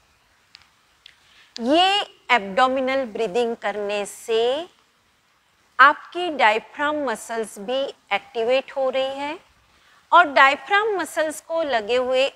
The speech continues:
आपके फेफड़ों का शक्ति का विकास हो रहा है। पूरा श्वास ले, पेट फुलाए,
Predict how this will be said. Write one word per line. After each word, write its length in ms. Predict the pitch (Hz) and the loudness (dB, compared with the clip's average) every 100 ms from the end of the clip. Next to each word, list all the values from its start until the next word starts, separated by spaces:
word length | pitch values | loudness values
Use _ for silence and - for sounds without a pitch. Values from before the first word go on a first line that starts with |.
| - | 0
आपके 380 | 220 - - 233 | -2 -2 -6 -6
फेफड़ों 600 | _ - 269 - 311 320 | _ -6 -6 -4 -4 -4
का 340 | 320 320 339 - _ _ _ _ _ _ _ _ | 0 0 0 -4 _ _ _ _ _ _ _ _
शक्ति 560 | - - 277 - - 311 | -12 -2 -2 -2 -6 -6
का 300 | 302 294 311 | -2 0 0
विकास 800 | 240 226 - 233 226 254 277 - | -2 -6 -4 2 4 4 0 -8
हो 180 | 220 190 | -10 -10
रहा 400 | 190 170 175 175 | -10 -10 -6 -6
है। 360 | 175 156 - - _ _ _ - _ _ _ _ _ _ _ _ _ _ | -6 -12 -20 -20 _ _ _ -20 _ _ _ _ _ _ _ _ _ _
पूरा 360 | 262 254 240 226 | 2 4 6 4
श्वास 560 | - 214 202 190 - 208 | 2 2 2 0 -8 -6
ले, 320 | 214 247 339 427 _ _ _ _ _ _ - | -4 -2 -4 -10 _ _ _ _ _ _ -4
पेट 260 | 262 269 - _ | 0 0 -4 _
फुलाए, 520 | - 202 156 - - | -12 -8 -8 -8 -16